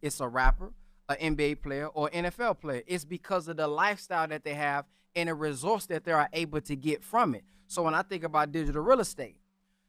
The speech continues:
I coulda made a video and said, "Hey, family, I'm about to give you guys three ways, three P's I want you guys to focus on. Passion, purpose, and procrastination." When you find that pa-,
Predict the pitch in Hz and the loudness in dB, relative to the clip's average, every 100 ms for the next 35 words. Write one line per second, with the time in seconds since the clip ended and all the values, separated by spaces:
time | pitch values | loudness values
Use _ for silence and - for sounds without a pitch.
0 | _ _ _ 202 269 254 214 196 196 175 | _ _ _ 6 6 2 2 2 0 -2
1 | 156 196 185 175 165 - 170 165 226 214 | 0 0 0 -2 -4 -4 -4 -2 -2 -2
2 | 208 208 208 208 185 196 185 180 190 196 | -2 -2 -4 -6 -2 0 0 -4 -8 -2
3 | 190 185 170 - 226 202 214 202 180 165 | 0 0 -2 -4 -4 0 2 4 2 -2
4 | - _ - _ _ - 240 220 233 226 | -10 _ -20 _ _ 0 0 2 0 0
5 | 190 185 185 170 180 170 156 - 180 151 | 4 4 4 0 4 4 2 -2 0 0
6 | 139 139 120 113 - _ _ _ 220 226 | -2 -4 -6 -10 -18 _ _ _ 4 6
7 | 208 - 220 220 _ _ _ _ 220 208 | 6 0 -10 -12 _ _ _ _ 4 4
8 | 208 202 - _ _ - 185 180 180 - | 2 -6 -8 _ _ -2 2 2 -2 -8
9 | _ 196 - 185 175 175 180 165 - 135 | _ -6 4 4 4 0 0 0 -2 -4
10 | 147 160 196 190 185 180 - 202 | -4 0 2 4 4 2 4 4